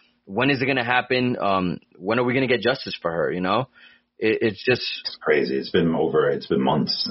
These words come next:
Speaker 2: I, I
Speaker 1: Yeah.
Speaker 2: can't believe it. Nothing, literally nothing has been done. Beyonce's wrote, written letters. It's been crazy.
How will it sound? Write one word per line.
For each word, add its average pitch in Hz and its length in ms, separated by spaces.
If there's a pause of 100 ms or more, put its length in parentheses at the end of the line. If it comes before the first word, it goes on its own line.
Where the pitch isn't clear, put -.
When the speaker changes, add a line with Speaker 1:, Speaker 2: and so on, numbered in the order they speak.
Speaker 2:
I, - 100
I 78 100
Speaker 1:
Yeah. 95 120
Speaker 2:
can't 82 160
believe 76 220
it. - 120
Nothing, 71 640
literally 82 760
nothing 80 400
has 73 140
been 71 160
done. 65 260 (160)
Beyonce's 82 460
wrote, 80 280
written 78 300
letters. 90 500 (520)
It's 92 120
been 87 120
crazy. 64 440